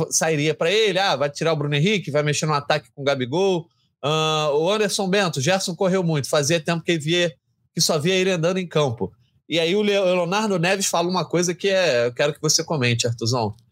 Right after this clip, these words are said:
"Gosto do Gabi, mas o Gabi de hoje não faria o gol contra o River, pois não briga com os zagueiros por bola nenhuma." De fato, as atuações do Gabi recentemente vêm sendo estranhas, né? Ele não consegue mais ganhar no um contra um, às vezes não ganha no corpo.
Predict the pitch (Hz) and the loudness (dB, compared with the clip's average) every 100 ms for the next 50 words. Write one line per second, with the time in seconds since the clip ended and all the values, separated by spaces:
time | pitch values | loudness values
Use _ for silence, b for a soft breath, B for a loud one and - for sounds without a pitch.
0 | _ _ - 127 190 196 208 170 170 185 | _ _ -8 0 0 2 0 0 0 0
1 | 190 175 160 180 175 170 190 185 196 190 | 0 0 0 0 2 2 2 0 -2 0
2 | 180 185 180 156 180 196 180 160 160 127 | 0 0 0 -2 -4 -4 0 2 2 0
3 | 117 151 151 147 165 180 175 175 170 143 | -2 -2 0 0 0 0 -2 -2 0 0
4 | 160 170 - 165 143 160 165 170 135 117 | 0 -2 -4 -2 0 0 0 0 0 0
5 | 98 - _ _ - 160 - 165 175 180 | -2 -6 _ _ -8 -6 -2 0 0 0
6 | 170 170 165 170 151 131 135 147 151 139 | 0 0 0 0 -2 0 0 0 0 0
7 | 117 143 147 127 143 147 - 151 - 156 | 0 0 0 0 0 -2 0 0 0 0
8 | 156 151 _ _ - - 202 196 113 - | 0 -2 _ _ -4 0 2 2 0 -2
9 | - - 156 175 - 165 214 240 214 214 | -6 -4 0 0 -4 -4 -2 0 0 0
10 | 202 185 180 185 175 175 160 160 196 202 | 0 0 0 0 0 0 -2 -2 0 0
11 | 202 165 170 170 170 175 170 147 165 190 | 0 0 0 -2 -2 0 -2 -2 0 0
12 | 175 175 | 0 -4